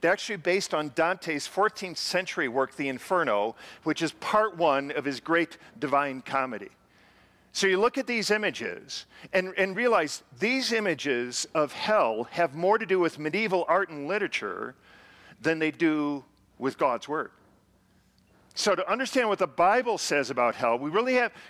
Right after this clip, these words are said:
kinda have to go back and dig through the actual language, the actual words that are in Scripture that are translated into that word or concept of hell.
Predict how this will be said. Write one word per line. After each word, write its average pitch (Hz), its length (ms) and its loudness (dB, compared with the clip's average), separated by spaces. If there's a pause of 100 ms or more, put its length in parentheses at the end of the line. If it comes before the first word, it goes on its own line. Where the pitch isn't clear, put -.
kinda 220 200 -2
have 226 100 0
to 202 100 0
go 190 240 2
back 185 500 2
and 160 260 -8
dig 220 200 0
through 226 200 -6
the 170 140 4
actual 180 380 0
language, 165 380 0
the 185 80 0
actual 233 400 0
words 156 520 2 (280)
that 160 140 2
are 160 160 4
in 202 120 -2
Scripture 135 760 -2 (320)
that 165 120 2
are 165 100 4
translated 135 1000 0 (800)
into 170 220 -2
that 156 200 2
word 170 460 2
or 170 100 0
concept 123 720 -2 (520)
of 131 140 -4
hell. 143 260 0